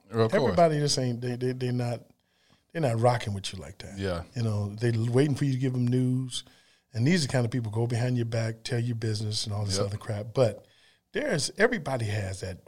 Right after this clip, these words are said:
Speaker 2: one, two, three dudes
Speaker 1: Yep.
Speaker 2: that's in their life that can say, "Man, shut the door. Uh, here's what I feel."
Speaker 1: Yeah.
Speaker 2: I mean, whether you are,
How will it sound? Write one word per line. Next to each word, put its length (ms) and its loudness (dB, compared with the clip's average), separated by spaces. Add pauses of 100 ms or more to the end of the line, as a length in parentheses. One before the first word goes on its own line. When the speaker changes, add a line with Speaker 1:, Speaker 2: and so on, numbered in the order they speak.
(100)
Speaker 2:
one, 320 -4
two, 200 -8
three 340 -6
dudes 680 -4
Speaker 1:
Yep. 300 -4
Speaker 2:
that's 220 -6
in 100 -2
their 100 -4
life 300 -4
that 160 -10
can 80 -14
say, 200 -6
"Man, 200 -4
shut 240 -2
the 100 -12
door. 240 -16 (1040)
Uh, 40 -20 (720)
here's 220 0
what 120 -2
I 100 -6
feel." 440 -16 (320)
Speaker 1:
Yeah. 220 -6 (340)
Speaker 2:
I 100 -2
mean, 500 -2 (360)
whether 260 0
you 720 0
are, 420 -4